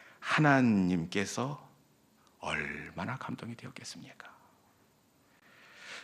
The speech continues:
여러분, 우리는 하나님께서 뭘 받아야 감동하신다고 착각을 합니다. 하나님께 뭔가를 드려야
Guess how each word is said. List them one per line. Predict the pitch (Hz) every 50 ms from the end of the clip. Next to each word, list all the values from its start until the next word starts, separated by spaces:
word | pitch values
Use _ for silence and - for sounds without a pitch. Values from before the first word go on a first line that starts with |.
| -
여러분, | - 120 123 135 135
우리는 | 131 127 139 151 165 156 120 104 95 90 92 87 98 98 107 - - _ _ _ _ _ _ _ _ _ _ _ _ _ _ _ _ _ _ _ - _ -
하나님께서 | - - 214 196 185 180 185 175 - 180
뭘 | 151 123 123 147 165 160 147 123 113 104 101 98 82 - - - - _ _ _ _ _ _ -
받아야 | - - - - - 151 165 185 190 190
감동하신다고 | - - - 135 127 135 123 117 113 - 123 113 101 98 90 - 95
착각을 | - - - - 95 - 92
합니다. | 85 - - 98 - - - - - _ _ _ _ _ _ _ _ _ _ - - _ _ - - - - -
하나님께 | - - 220 226 220 220 220 233 220
뭔가를 | 156 127 131 160 170 190 208 - -
드려야 | - 139 147 190 196 202 196 185 180 202 214 196